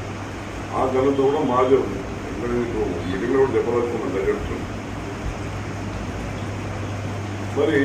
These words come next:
రహదారుల విషయం, అంతేకాకుండా డీమ్డ్ ఇండస్ట్రియల్ మ్యానుఫ్యాక్చరింగ్ జోన్ అని మా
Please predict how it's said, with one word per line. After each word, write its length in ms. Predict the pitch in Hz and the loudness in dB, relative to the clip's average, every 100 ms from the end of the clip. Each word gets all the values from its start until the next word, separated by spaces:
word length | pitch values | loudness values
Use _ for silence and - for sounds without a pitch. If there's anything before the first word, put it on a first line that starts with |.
| 143 - - - - - - - - - - - | 2 -2 -6 -6 -6 -6 -6 -6 -6 -6 -2 2
రహదారుల 440 | 139 143 147 139 127 | 6 8 8 6 6
విషయం, 240 | - - - - - - - - - - - - - - - - - - - | 2 -2 -2 -4 -4 -6 -6 -6 -4 -4 -4 -4 -6 -6 -6 -6 -6 -6 -4
అంతేకాకుండా 680 | 127 135 127 123 120 117 117 - - - - - - - - - - - - - - - - - | 4 6 8 6 4 0 -2 -2 -4 -6 -6 -6 -6 -6 -6 -6 -6 -6 -6 -6 -6 -6 -4 0
డీమ్డ్ 360 | 131 127 123 107 104 - - | 2 2 0 -2 -4 -6 -2
ఇండస్ట్రియల్ 460 | 113 123 127 117 - 104 - - - - - - - | 0 0 0 -2 2 2 2 -2 -6 -6 -6 -6 -6
మ్యానుఫ్యాక్చరింగ్ 600 | 196 226 214 - 110 95 | -4 -2 -2 -2 -4 -2
జోన్ 160 | 190 196 | -2 -2
అని 160 | - 85 - - 180 101 - - - - - - - | -2 -4 -4 -4 -2 0 0 -4 -6 -8 -6 -8 -8
మా 80 | - | -4